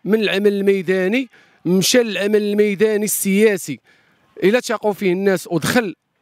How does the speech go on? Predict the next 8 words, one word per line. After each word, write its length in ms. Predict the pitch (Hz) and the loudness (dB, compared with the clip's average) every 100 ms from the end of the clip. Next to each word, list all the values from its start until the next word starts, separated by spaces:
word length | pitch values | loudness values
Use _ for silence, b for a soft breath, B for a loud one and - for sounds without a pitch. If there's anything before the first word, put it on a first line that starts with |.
| _ - | _ -10
دخل 260 | - 208 | -2 -2
ال-، 120 | 196 | -2
ال-، 420 | 175 170 156 151 147 | -2 -2 -2 -2 -2
ال-، 200 | 143 143 | -2 -2
ال-، 540 | 131 131 127 123 113 | -2 -2 -4 -4 -6
ال-، 100 | 113 - B 151 | -8 -12 B 0
المجالس 600 | 175 190 160 180 170 175 | 0 0 -2 -2 -4 -2
المنتخبه. 640 | 170 - 165 196 196 | -2 -2 -2 -2 0